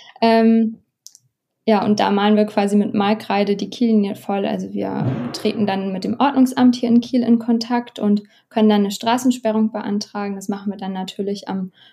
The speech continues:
Wochenende oder an irgendwie freien Tagen, wo Leute auch Lust haben, vorbeizukommen. Und dann können alle gemeinsam da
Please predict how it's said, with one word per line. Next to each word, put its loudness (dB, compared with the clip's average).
Wochenende 4
oder 0
an -4
irgendwie -6
freien -4
Tagen, -4
wo -6
Leute -4
auch -12
Lust -8
haben, -6
vorbeizukommen. -2
Und -6
dann -6
können -6
alle -4
gemeinsam -6
da -6